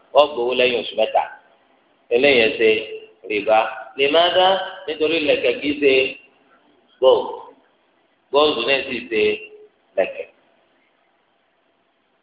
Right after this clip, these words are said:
Torí Ànábì ní, "لا تباع حتى تفصل." Wọn ò gbọdọ̀ tà á o, ṣáájú kó tó di kí wọ́n tú ká.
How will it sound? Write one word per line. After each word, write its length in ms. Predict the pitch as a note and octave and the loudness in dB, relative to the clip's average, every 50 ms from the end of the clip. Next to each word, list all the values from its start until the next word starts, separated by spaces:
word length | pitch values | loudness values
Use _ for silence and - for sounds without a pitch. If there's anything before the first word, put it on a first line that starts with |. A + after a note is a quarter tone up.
| _ _ | _ _
Torí 140 | B2+ C3 C#3+ | 0 2 2
Ànábì 380 | D3 C#3 C3 C#3 D3 D3+ D3 C#3+ | 2 2 2 0 -2 -2 -4 -4
ní, 100 | C#3 C#3+ | -6 -4
"لا 220 | C#3 D3+ E3 G3 G#3+ A3+ | 0 2 4 4 6 4
تباع 600 | A3 - F#3+ F3+ E3+ E3 E3 D#3+ D#3+ D#3 D3+ C#3 C3 D3 D3 C3 | 2 0 -2 -6 -2 2 2 2 4 2 2 0 0 -2 -4 -4
حتى 560 | - - E3 E3+ - - - - D#3+ D3 C#3+ C3+ B2+ B2 - | -4 -6 -8 -8 -10 -14 -10 -6 -4 -2 -2 -2 -2 -4 -6
تفصل." 640 | C3 B2 A#2 _ - - _ _ - A#2 A2 G2+ G2+ F#2+ F#2 F2+ E2+ D#2+ - _ _ _ _ _ _ _ _ _ _ C3+ | -10 -12 -12 _ -18 -20 _ _ -2 0 0 0 0 -4 -6 -8 -12 -14 -16 _ _ _ _ _ _ _ _ _ _ 0
Wọn 140 | C#3 C3+ B2 | 2 2 2
ò 180 | A#2 A2 G#2+ G2+ | 2 0 -4 -4
gbọdọ̀ 380 | G2 A#2 A#2 A2+ G#2+ G#2 G2+ F#2+ - - | -2 0 0 0 0 -2 -4 -6 -8 -6
tà 180 | - G#2+ G#2 A2 A#2+ A#2+ B2 B2 B2+ B2+ B2+ | -2 0 0 2 2 2 2 2 0 0 0
á 100 | B2+ C3 C3 B2+ | 0 2 2 2
o, 140 | A#2 A2+ A2 - - - _ _ - _ _ _ _ _ _ - | 0 0 -2 -6 -8 -14 _ _ -20 _ _ _ _ _ _ -6
ṣáájú 480 | A#2+ A#2 A#2+ A#2+ A#2 A#2 A#2 A#2 A2+ A2 | -2 0 2 2 0 0 -2 -6 -8 -10
kó 160 | G#2+ - - A#2 | -10 -6 -6 -6
tó 200 | A2+ - - A#2 | -6 -6 -6 -6
di 200 | A2+ G#2 - G#2+ G2+ | -6 -4 -6 -10 -14
kí 120 | - A2 | -10 -8
wọ́n 200 | G#2+ G#2+ G#2+ G#2 | -6 -4 -4 -4
tú 160 | G2+ - _ _ _ _ | -6 -10 _ _ _ _
ká. 140 | A#2+ G#2 | -2 -2